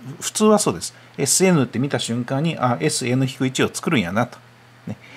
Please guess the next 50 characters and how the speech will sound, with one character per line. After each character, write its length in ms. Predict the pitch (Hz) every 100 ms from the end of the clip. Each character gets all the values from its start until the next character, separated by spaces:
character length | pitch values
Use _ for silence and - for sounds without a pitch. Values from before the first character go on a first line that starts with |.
| - - - -
が 80 |
成 80 | 151
り 100 | 110
立 220 | 107 98
つ。 40 | -
一 140 | 127 135
番。 160 | 98 - - - -
数 280 | - 190 196
列 240 | 196 190
エ 20 |
ー 260 | - 170 180
エ 40 | 196
ヌ 180 | 113 -
の 120 | 139
諸 180 | 135 208
項 260 | 202 147 143
と 140 | -
公 240 | - 185
比 160 | 143 220
を 40 |
求 220 | 123 107 113
め 120 | 110
な 120 | 101
さ 140 | 87
い 80 | 87
と。 100 | - - - - - - - - - -
え 140 | 117
ー 40 | 110
と、 120 | 110
二 160 | 127
番。 200 | 110 98 - 117
ビ 280 | 156 196 180
ー 20 |
一 320 | - 196 - - -
を 80 |
求 240 | 160 135 117
め 100 | 107
な 140 | 98
さ 100 | -
い。 80 | 87 -
ま 140 | 135
た、 260 | 139 175 170
数 260 | - - 185
列 240 | 196 196
ビ 260 | 131 156 170
ー 60 |
エ 40 | 180
ヌ 120 | 113
の 140 | 123
一 120 | 135